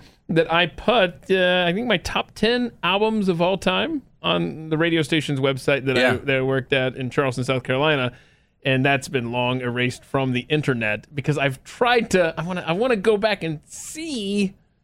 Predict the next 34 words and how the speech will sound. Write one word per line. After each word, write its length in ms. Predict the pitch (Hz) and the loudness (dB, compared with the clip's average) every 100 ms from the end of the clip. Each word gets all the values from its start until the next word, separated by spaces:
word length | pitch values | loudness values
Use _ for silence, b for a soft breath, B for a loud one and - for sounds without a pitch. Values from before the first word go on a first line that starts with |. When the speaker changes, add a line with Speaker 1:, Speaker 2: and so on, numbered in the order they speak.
| _ _ _ - | _ _ _ -6
Speaker 1:
what 380 | 202 220 226 196 | 2 2 0 -2
my 320 | 196 196 196 156 143 - _ _ _ _ _ - | 2 4 2 0 -2 -8 _ _ _ _ _ -2
choices 480 | - 233 - 180 | 2 4 2 0
were 180 | 185 240 | 2 2
back 300 | 196 180 165 | 4 0 0
then 500 | 233 254 185 175 180 - - _ _ _ _ | 0 2 2 0 -4 -10 -20 _ _ _ _
as 160 | 165 | 0
opposed 380 | 160 151 170 160 | 2 2 0 0
to 60 | 160 | 0
what 140 | 160 160 | 0 0
they 80 | |
would 160 | 156 151 | -2 -2
be 100 | 151 | -4
now. 400 | 170 220 151 92 - | 0 0 0 -6 0
Speaker 2:
Yeah, 280 | 135 139 | 4 4
no, 160 | 127 143 | 4 2
Speaker 1:
Anyhow. 280 | 123 117 107 - | 2 -4 -12 0
Speaker 2:
that's 220 | 123 120 | 2 2
interesting. 380 | 143 135 113 107 | 0 0 0 2
Speaker 1:
Yeah. 160 | 113 123 | 2 2
Speaker 2:
I, 40 | |
I 20 | |
mean, 160 | 143 143 156 | 2 0 2
but 200 | 220 262 | 2 4
that's 140 | - | 2
a 40 | 185 | 2
big 220 | 170 127 | 0 2
project. 360 | - 127 113 98 | 2 4 2 -2
If 100 | 156 | -2
you 80 | - | 2
love 260 | 139 147 | 4 6
Speaker 1:
Oh, 140 | 156 226 | 6 6
it 40 | |
Speaker 2:
music 160 | 143 | 8